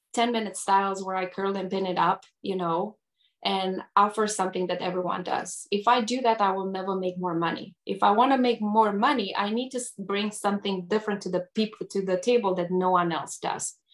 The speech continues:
So every style that I put out there, I put it like something that was not seen in here. And the kind of clientele that was coming to my chair was East Europeans. We're talking about Armenians, Russians, Ukrainians, Romanians.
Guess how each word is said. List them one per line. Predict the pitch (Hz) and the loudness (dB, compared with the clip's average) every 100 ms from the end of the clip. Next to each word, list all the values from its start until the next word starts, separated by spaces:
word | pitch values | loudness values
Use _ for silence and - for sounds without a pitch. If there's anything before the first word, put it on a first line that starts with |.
| - - - | -20 -20 -6
So | - 202 | 2 4
every | 254 294 320 | 4 4 2
style | - 240 240 226 | 4 6 6 6
that | 208 | 2
I | 185 | 0
put | 226 220 | -2 2
out | 196 202 190 | 2 2 0
there, | 196 233 - | -2 0 0
I | 185 | -2
put | - 208 | -4 -2
it | 214 214 208 196 | 0 -2 -4 -2
like | 180 175 | -2 -2
something | - 190 185 185 180 | -6 -6 -2 -2 -2
that | 170 175 | -2 -2
was | 175 175 | -2 0
not | 165 156 - | 0 0 -4
seen | - 180 170 160 | -2 0 0 -2
in | 175 | -4
here. | 175 - - - _ _ - - | -4 -6 -8 -14 _ _ -20 -6
And | 196 202 | -2 0
the | |
kind | 196 247 285 | 0 2 0
of | 277 | 0
clientele | 247 220 214 233 226 | 2 2 2 2 2
that | 208 190 | 0 -2
was | 185 - | -4 -2
coming | 214 240 214 | 0 0 -2
to | - | -4
my | 180 180 | -4 -4
chair | - 196 214 262 320 - _ _ - | -2 0 0 0 -4 -12 _ _ 0
was | 196 196 | 2 2
East | 202 196 - | 0 -2 0
Europeans. | 180 175 175 175 - - - - _ _ _ | 2 2 0 -4 -6 -10 -14 -14 _ _ _
We're | 196 190 | -4 2
talking | 208 202 208 190 | 2 2 -2 -2
about | 185 170 170 - | 2 2 2 -2
Armenians, | 202 208 202 196 180 180 180 190 | -2 0 -2 -2 -2 -2 -4 0
Russians, | 180 175 180 175 170 175 | 0 0 -2 -2 -2 -4
Ukrainians, | 185 - 180 175 170 170 175 | -6 -2 -2 0 -2 -2 -2
Romanians. | 180 175 175 180 165 143 135 - | -2 0 -2 -2 -2 -4 -6 -12